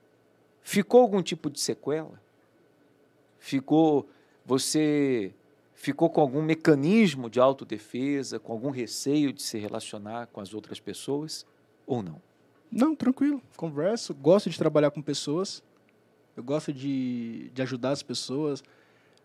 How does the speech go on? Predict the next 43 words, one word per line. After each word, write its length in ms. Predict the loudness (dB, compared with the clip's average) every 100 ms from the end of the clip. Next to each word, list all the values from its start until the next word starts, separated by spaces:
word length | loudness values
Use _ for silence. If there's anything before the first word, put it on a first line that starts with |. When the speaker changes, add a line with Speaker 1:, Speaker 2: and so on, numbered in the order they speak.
| -10
Speaker 2:
a, 260 | -6 -6 -6
a, 400 | -10 -10 -14 -20 _ _ -12
a 60 |
ensinarem 460 | -10 -4 -2 0 0
ela 260 | 0 -2 -6
a 40 | -12
sair 240 | -4 -2
do 80 | -2
estado 320 | -2 -2 -2
que 120 | -2
ela 140 | -4 -4
tá 380 | -4 -4 -4 -8 -8
pra 140 | -4
ir 100 | -4
pra 160 | -6 -8
um 40 |
estado 360 | -8 -6 -8 -6
melhor. 460 | -6 -6 -6 -8 -8 -10
Speaker 1:
Uhum. 400 | -12 -10 -14 -14 -18 _ _ -14
Speaker 2:
Então, 180 | -8 -8
tipo, 260 | -8 -8
não 100 | -8
ficou 380 | -6 -2 -2 -2
sequela, 640 | -8 -6 -4 -2 -2 -4 -6 -8
trauma, 340 | -4 -2 -2
essas 240 | -8 -10 -6
coisas 240 | -4 -4
não, 160 | -6 -8
pelo 220 | -10 -8
contrário, 480 | -8 -6 -8 -8 -12 _ -20
a 120 | -20 -20 -18
pessoa 240 | -12 -6 -6
que 260 | -6 -10 -6
tá 300 | -2 0 0
na 220 | -4 -4
mesma 240 | -2 -4
situação 400 | -6 -6 -6 -6
que 120 | -8 -6
eu 40 |
vivi, 440 | -6 -8 -4 -4 -4 _ _ _ _ _ _ _ _ _ _ -6
ela 160 | -2 -2
tem 200 | -2 -6
que 360 | -8 -8 -8